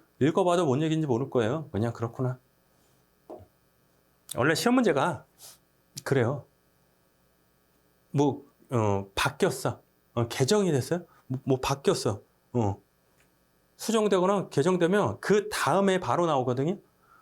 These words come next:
근데 요게 왜 싫었냐면 이게 삼 년 전인가 바뀌었어, 이렇게. 그래서 혹시 하고 가져왔는데 역시나 안 나왔어요. 나오면 틀리면 되지. 이거 어떻게 알아, 이거.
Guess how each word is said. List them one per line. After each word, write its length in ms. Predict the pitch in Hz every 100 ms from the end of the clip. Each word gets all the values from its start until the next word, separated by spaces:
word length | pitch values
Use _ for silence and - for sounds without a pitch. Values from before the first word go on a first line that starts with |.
| _ -
근데 200 | 190 156
요게 640 | 156 175 175 214 127 82 - _ _ -
왜 280 | 117 151
싫었냐면 720 | 180 180 165 147 139 185 120 - - - - _ -
이게 100 | 190
삼 260 | - 254
년 180 | 294 294
전인가 380 | 285 226 185 147
바뀌었어, 460 | - - 185 -
이렇게. 560 | 113 - - 101 127 - _ _ _ _ _ -
그래서 500 | - 139 139 185 156 - - -
혹시 420 | 240 247 - - 269
하고 240 | 247 226
가져왔는데 540 | 117 131 139 156 185
역시나 340 | 113 117 - 160
안 140 | 101
나왔어요. 320 | 127 117 113 - _ _ _ _
나오면 400 | 113 131 160 160
틀리면 340 | - 220 220 190
되지. 220 | 135 107
이거 100 | 135
어떻게 400 | 107 135 - 233
알아, 80 | 240
이거. 760 | 185 160 196 160 113 127 113